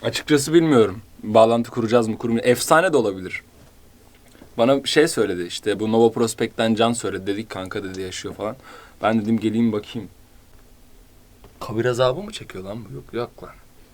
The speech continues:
Kimse var mı? Selamünaleyküm. Tövbe estağfurullah oğlum, çarpılacağız, manyak mısın Rıdvan ya? Oğlum acaba harbiden yaşıyor mu yani içindeki?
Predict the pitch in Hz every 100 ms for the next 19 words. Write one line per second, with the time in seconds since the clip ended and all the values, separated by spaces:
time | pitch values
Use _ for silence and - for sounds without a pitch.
0 | - _ - 123 127 151 175 226 208 196
1 | 196 - - - _ - - - - -
2 | - - - - - 98 123 160 160 180
3 | - 135 92 - - - _ _ _ _
4 | - - - - - - - _ - -
5 | 95 82 85 - 95 92 92 92 95 92
6 | 98 90 - 92 92 92 90 95 98 -
7 | - 90 87 82 80 78 - - - _
8 | _ - - - _ - - - - -
9 | - - - _ - - - - - -
10 | 120 101 107 117 107 98 98 - - -
11 | _ _ _ - 98 113 110 110 107 -
12 | 104 104 - 113 104 95 92 113 98 -
13 | 82 -